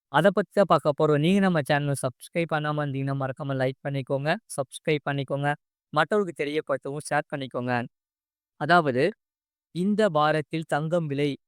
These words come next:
புதிய உச்சத்தை எட்டியது. அதுவும் ஏப்ரல் இருபத்தி இரண்டாம் தேதி என்று கிராமுக்கு முந்நூறு ரூபாய் அதிகரித்து, ஒரு கிராம் இருபத்தி நான்கு கேரட்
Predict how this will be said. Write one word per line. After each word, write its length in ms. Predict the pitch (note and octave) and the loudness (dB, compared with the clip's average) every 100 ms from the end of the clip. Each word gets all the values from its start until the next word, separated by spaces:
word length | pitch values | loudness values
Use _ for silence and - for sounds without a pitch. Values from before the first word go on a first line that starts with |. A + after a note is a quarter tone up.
| _ | _
புதிய 320 | F3 F3 F3+ F3+ | 0 0 4 2
உச்சத்தை 480 | D#3+ D#3 E3 - E3+ | 2 -4 -8 -4 -4
எட்டியது. 440 | E3+ D#3+ D#3 C#3 A#2+ - _ _ _ _ _ _ - | -4 -2 0 0 -2 -6 _ _ _ _ _ _ 0
அதுவும் 420 | D3 F3+ D3 F3 - _ _ | 2 4 2 0 -4 _ _
ஏப்ரல் 460 | D3 G3 - G3+ G3+ | 0 0 2 0 0
இருபத்தி 400 | D#3 E3+ F3 F#3 | 0 2 2 0
இரண்டாம் 440 | D3+ D3+ E3 E3+ D#3+ | 0 0 0 -4 -4
தேதி 380 | D3 C#3+ C3 D#3+ G#3+ _ _ C#3+ | -2 -2 -4 -8 -10 _ _ -4
என்று 360 | C3+ B2 A#2+ F3 - _ _ _ _ _ _ B2+ | -4 -2 -2 -2 -4 _ _ _ _ _ _ -2
கிராமுக்கு 640 | C#3+ E3+ G3 E3+ - C#3 B2 - _ _ _ _ _ | 2 2 2 -2 0 0 0 -4 _ _ _ _ _
முந்நூறு 380 | D#3 G3 A3 G#3+ | 0 2 4 4
ரூபாய் 380 | F#3+ D#3+ D#3+ E3+ - _ | 2 2 0 -2 -8 _
அதிகரித்து, 640 | D3 D3 D#3 C#3+ - C#3+ D3+ - _ _ | -6 -2 0 0 0 0 -2 -6 _ _
ஒரு 200 | C3 F3+ G#3 | 0 2 4
கிராம் 300 | E3+ D3+ B2 - _ | 4 2 -2 -10 _
இருபத்தி 460 | - D#3+ F3+ F#3+ F#3 | -6 -2 -2 -2 -4
நான்கு 360 | D#3+ D3+ D3+ C3+ | -4 -4 -4 -8
கேரட் 360 | - C#3+ C3 | -4 -2 -4